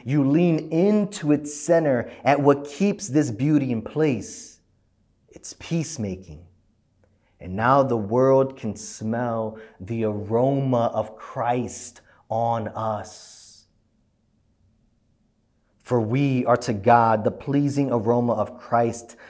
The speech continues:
among those who are being saved and those who are perishing. To the one we are an aroma that brings death,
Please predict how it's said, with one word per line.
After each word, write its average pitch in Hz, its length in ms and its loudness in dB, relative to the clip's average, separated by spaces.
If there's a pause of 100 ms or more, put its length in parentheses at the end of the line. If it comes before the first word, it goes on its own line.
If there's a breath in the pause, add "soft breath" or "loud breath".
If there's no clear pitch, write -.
(100)
among 135 460 4
those 139 300 2
who 131 120 0
are 110 80 2
being 131 460 0
saved 127 520 0
and 101 180 -4 (200 loud breath)
those 143 480 4
who 117 140 -4
are 107 100 2
perishing. 104 680 -6 (800 soft breath)
To 156 120 6
the 135 140 8
one 143 440 8
we 143 140 8
are 131 120 12
an 127 140 6
aroma 131 380 8
that 117 160 6
brings 113 340 2
death, 127 480 4